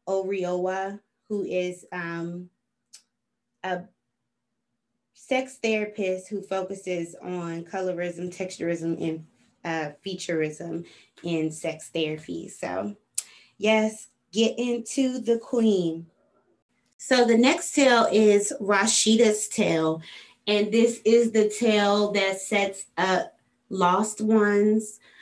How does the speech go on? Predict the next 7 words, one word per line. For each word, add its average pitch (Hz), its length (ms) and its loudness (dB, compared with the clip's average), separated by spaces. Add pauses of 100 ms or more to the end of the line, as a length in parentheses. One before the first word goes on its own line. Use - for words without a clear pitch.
(160)
Um, 180 360 -2
this 202 300 2
tale 202 360 2
talks 196 380 -2
about 175 600 2
how 175 440 2
Rashida 175 840 0